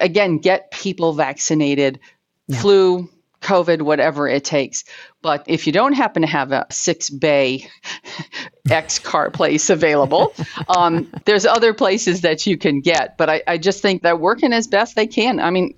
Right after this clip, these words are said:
Speaker 1: again, we went to the high school, went in the gym of the high school. So you just have to be creative to take care of it. But I think it's a great idea. I think it's entirely possible in a physician's office, but it is not as simple as just giving flu shots. There are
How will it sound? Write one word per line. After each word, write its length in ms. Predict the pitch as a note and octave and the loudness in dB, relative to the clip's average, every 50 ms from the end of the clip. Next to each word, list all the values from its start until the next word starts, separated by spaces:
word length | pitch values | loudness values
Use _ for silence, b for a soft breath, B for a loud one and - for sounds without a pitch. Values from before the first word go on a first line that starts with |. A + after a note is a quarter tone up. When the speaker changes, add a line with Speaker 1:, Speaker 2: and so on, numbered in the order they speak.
| _ | _
Speaker 1:
again, 320 | - D#3 D#3 G3+ A#3+ A#3 F#3+ | -4 -2 0 2 0 2 0
we 100 | F#3 A3 | 0 2
went 140 | C4+ C4+ C#4 | 2 2 2
to 60 | A#3 | 0
the 80 | G3 | 0
high 160 | E3 F3+ F#3+ C#4 | 0 0 -2 -2
school, 440 | C4+ - - G3 E3 E3+ F#3+ - _ _ B B B B B B | -4 -6 -4 -2 -2 -2 -4 -6 _ _ B B B B B B
went 200 | - E3+ E3+ - | -2 0 0 2
in 60 | F#3 G3 | 2 0
the 80 | G3+ | 0
gym 220 | F3 E3 G3 G3+ G3+ | 2 2 0 2 2
of 60 | G3 | 2
the 80 | G3 | 2
high 140 | F#3+ G3 G#3+ | 0 0 0
school. 320 | A#3 - - D#3+ C#3 C3+ C#3+ | -2 -4 -2 0 0 0 0
So 420 | - - D3+ C#3+ C#3 C#3+ D3 - b b b b b | 0 0 0 0 0 -2 -4 -6 b b b b b
you 200 | - F#3+ F#3 C3 | -6 -6 -6 -4
just 260 | F3+ F3+ G#3+ B3 A#3 | -4 -2 0 0 2
have 160 | - B3 A#3 - | 2 0 0 0
to 80 | G#3+ | -2
be 140 | F#3 G3+ G3 | -2 -2 -4
creative 440 | - - G3 F3 E3 E3 E3 E3 D#3+ | -2 -2 0 0 2 2 0 0 -2
to 100 | - E3+ | -6 -8
take 240 | - - D#3+ C#3 - | -4 -2 -2 -2 -2
care 180 | - C3+ B2+ B2 | -2 -2 -2 0
of 100 | B2+ C3 | -2 -4
it. 160 | - - - - | -4 -6 -6 -2
But 240 | - D3 B2+ - B B B B B B | -2 -2 -2 -2 B B B B B B
I 60 | - F3+ | -4 -2
think 200 | A#3+ B3 A#3 A#3+ | 0 0 0 0
it's 120 | A3+ - | 0 -2
a 40 | A3 | 0
great 260 | F3 F#3 F3+ F3+ E3+ | 0 2 2 2 2
idea. 500 | E3+ E3 E3+ E3+ F3 E3+ E3 E3 E3 E3 B B B B B B | 0 -2 -2 0 0 2 2 2 0 -2 B B B B B B
I 60 | E3 | -6
think 280 | D#3+ - F3 E3 D#3 D#3+ | -2 0 0 0 2 2
it's 280 | D3+ C#3 - - - | 0 0 0 -4 -6
entirely 560 | - - E3+ D#3+ - G#3 G3 F#3 F#3 F3 E3+ D#3+ | -2 -2 -2 0 0 0 0 0 2 0 0 0
possible 480 | - E3 D#3+ E3 D#3+ - D#3+ D#3 D3 | 2 0 0 0 -2 -2 -2 0 2
in 80 | D3 C#3+ | 2 0
a 40 | C#3+ | 0
physician's 540 | - D#3+ C#3+ D3 D#3 - - D3+ C3+ - | 0 -2 -2 -2 -2 -2 -2 -4 -2 0
office, 360 | D3+ C#3+ C#3+ - - C#3 - B B B B B B B | 0 0 0 -2 -4 -8 -10 B B B B B B B
but 280 | _ E3 D#3+ D3+ - - - | _ -4 -4 -4 -4 -2 0
it 280 | F3+ E3+ E3 - - _ | 0 0 0 -2 -4 _
is 280 | - E3+ D#3 C#3 C#3+ C#3 - | 0 0 0 0 -2 -2 0
not 420 | D#3+ D#3+ D#3+ F3 F3+ G3 F#3 - | 2 4 4 4 2 0 0 -2
as 120 | E3 D#3+ | -2 -4
simple 340 | - - E3 D3 C#3 D3 C#3+ | -2 -2 -2 -2 0 2 2
as 120 | C#3+ C3+ C#3 | 2 2 0
just 200 | D3 C#3 - - | -4 -6 -4 -4
giving 240 | D#3 C#3 C#3 C#3+ C#3+ | -2 0 2 0 0
flu 180 | - D3+ C#3+ | 0 -2 -4
shots. 400 | C3+ - - C#3 B2+ - - - - | -2 -2 -2 -4 -4 -4 -8 -14 -6
There 260 | D3+ D3+ C#3+ C#3 A#2 D2+ | -2 0 0 2 2 2
are 340 | D3 D3 D3 D3+ D3 C#3+ | 2 4 2 2 0 -4